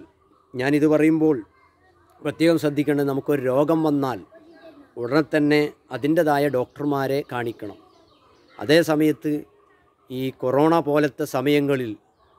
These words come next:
ഡോക്ടർമാരുടെ സമീപത്ത് പോലും പോകാൻ പറ്റാത്ത അവസ്ഥകൾ ഉണ്ടായിട്ടുണ്ട്. അത് നമുക്കെല്ലാവർക്കും അറിയുന്ന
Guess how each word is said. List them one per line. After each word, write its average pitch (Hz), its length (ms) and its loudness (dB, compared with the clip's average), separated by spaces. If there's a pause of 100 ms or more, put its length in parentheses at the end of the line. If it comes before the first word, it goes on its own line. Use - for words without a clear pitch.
(120)
ഡോക്ടർമാരുടെ 156 800 0
സമീപത്ത് 151 560 -2
പോലും 151 360 0
പോകാൻ 139 420 0
പറ്റാത്ത 143 540 -4
അവസ്ഥകൾ 127 520 -2 (1000)
ഉണ്ടായിട്ടുണ്ട്. 139 640 0 (1200)
അത് 139 100 -2
നമുക്കെല്ലാവർക്കും 156 760 2
അറിയുന്ന 160 400 0